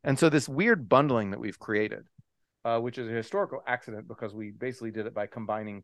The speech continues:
two university systems into one. Um, the way we, the way we,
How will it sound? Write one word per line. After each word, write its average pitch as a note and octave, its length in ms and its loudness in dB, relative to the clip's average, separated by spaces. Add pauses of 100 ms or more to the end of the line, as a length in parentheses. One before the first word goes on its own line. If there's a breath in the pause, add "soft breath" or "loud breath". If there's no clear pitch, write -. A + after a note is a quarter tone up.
two C#3 240 -8
university A2 580 -8
systems F#2+ 420 -14
into F#2 180 -14
one. A2 520 -8 (1000)
Um, B2+ 460 6
the C3 120 0
way D3+ 300 6
we, C3+ 380 0 (160)
the B2+ 120 0
way C3 260 4
we, A#2+ 440 0